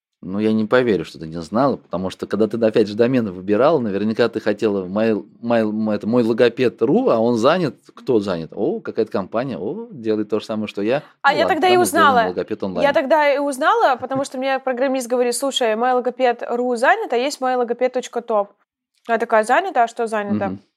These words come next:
Speaker 2: Я увидела, я такая: «Что?» Э, мы даже ему писали, на самом деле, <sighs> этому человеку.
Speaker 1: Так у тебя топ или онлайн? Или под-, или вы и два домена развиваете? Почему,
Speaker 2: А,
Speaker 1: м,
Speaker 2: онлайн,
Speaker 1: в Инстаграме
Speaker 2: онлайн.
Speaker 1: у тебя логопед топ,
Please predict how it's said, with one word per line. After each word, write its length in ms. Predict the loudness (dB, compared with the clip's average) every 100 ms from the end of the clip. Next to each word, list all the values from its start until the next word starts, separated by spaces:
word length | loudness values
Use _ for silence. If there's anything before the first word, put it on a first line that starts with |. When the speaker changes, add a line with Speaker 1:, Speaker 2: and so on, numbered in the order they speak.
| _ _ _ _ _ -12 0
Speaker 2:
Я 180 | 4 4
увидела, 280 | 4 2 2
я 60 |
такая: 280 | 0 -4 -6
«Что?» 640 | -6 -4 2 4 4 0 -10
Э, 240 | -10 -6 -2
мы 120 | 0
даже 200 | 0 -2
ему 160 | -2 -4
писали, 460 | -6 0 0 2
на 100 | -2
самом 320 | -6 -6 -6 -2
деле, 300 | -4 -4 -10 _ _ _ _ _ _ _ _ _ _ _ _ _ _ _ _ _ _ -6
<sighs> 960 | -4 -4 -6 -12 _ _ _ _ _
этому 340 | -6 -4 -4 -6
человеку. 640 | -4 -4 -4 -6 -8 -18 _ _ _ _ _ _ _ _ _ _ _ _
Speaker 1:
Так 200 | -2 -2
у 20 |
тебя 260 | -4 0 0
топ 320 | 0 0 0
или 140 | 0
онлайн? 300 | 2 2 0
Или 100 | 0
под-, 200 | 0 0
или 140 | 2 2
вы 160 | 2
и 240 | 2 -4 -8 _ _ _
два 200 | 0 2
домена 320 | 2 0 0 -4
развиваете? 460 | -6 -6 -6 -10
Почему, 360 | _ -12 -6 0
Speaker 2:
А, 460 | 2 4 4 2
Speaker 1:
м, 40 | 0
Speaker 2:
онлайн, 260 | 0 0
Speaker 1:
в 40 | -2
Инстаграме 380 | 0 2 4 4
Speaker 2:
онлайн. 140 | 2
Speaker 1:
у 20 | 0
тебя 420 | 2 4 4 2
логопед 560 | 0 0 2 2 0
топ, 260 | 4 2 2